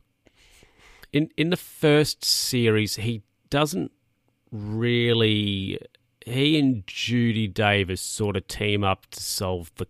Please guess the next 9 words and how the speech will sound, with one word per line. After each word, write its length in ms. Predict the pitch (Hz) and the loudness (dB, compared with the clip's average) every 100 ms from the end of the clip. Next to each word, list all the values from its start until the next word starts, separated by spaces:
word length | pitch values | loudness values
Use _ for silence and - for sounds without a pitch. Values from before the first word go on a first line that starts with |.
| - | -12
case. 580 | - 98 92 - - - - - - - - _ - | -10 -6 -6 -8 -16 -16 -20 -20 -20 -20 -20 _ -10
Now, 400 | 101 101 95 101 | -4 0 0 -2
it 180 | - 104 | -4 -6
takes 420 | - 123 151 - | 0 0 0 0
a 80 | 135 | 0
while 1200 | 110 98 104 107 104 107 92 85 - - 90 165 160 | 0 0 2 4 4 4 2 -2 -12 -6 -2 -2 -4
for 200 | - 104 | -6 -4
him 480 | - 113 107 104 104 | -2 -2 -2 -2 -4
to, 580 | - 104 104 104 98 98 | -2 0 2 2 0 -2